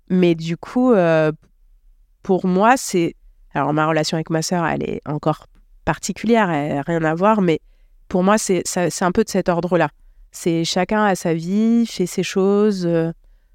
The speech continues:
euh, change de travail, euh, change de conjoint, euh, vit des moments difficiles ou pas. On est plus ou moins proches, euh, mais, euh, mais il y a toujours ce lien qui fait, euh, qui fait que, pour moi, ils pourront toujours débarquer à la maison et,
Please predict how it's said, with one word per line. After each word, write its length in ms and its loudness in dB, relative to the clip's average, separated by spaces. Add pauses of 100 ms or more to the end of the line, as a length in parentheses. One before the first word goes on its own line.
(240)
euh, 180 2
change 300 -2
de 120 -2
travail, 840 0
euh, 120 0
change 260 -4
de 60 -4
conjoint, 840 0
euh, 120 2
vit 240 -6
des 120 0
moments 280 0
difficiles 800 -4
ou 120 -2
pas. 360 2 (440)
On 140 0
est 80 0
plus 220 -4
ou 40 0
moins 220 0
proches, 440 -2
euh, 440 -4 (320)
mais, 460 2
euh, 460 0
mais 120 0
il 40 0
y 60 2
a 80 0
toujours 360 -4
ce 160 0
lien 380 0
qui 180 -8
fait, 380 -2
euh, 240 0 (760)
qui 160 -12
fait 240 -2
que, 920 0 (720)
pour 200 0
moi, 220 4
ils 120 0
pourront 280 0
toujours 300 -4
débarquer 400 -2
à 60 0
la 120 2
maison 400 -2
et, 320 -4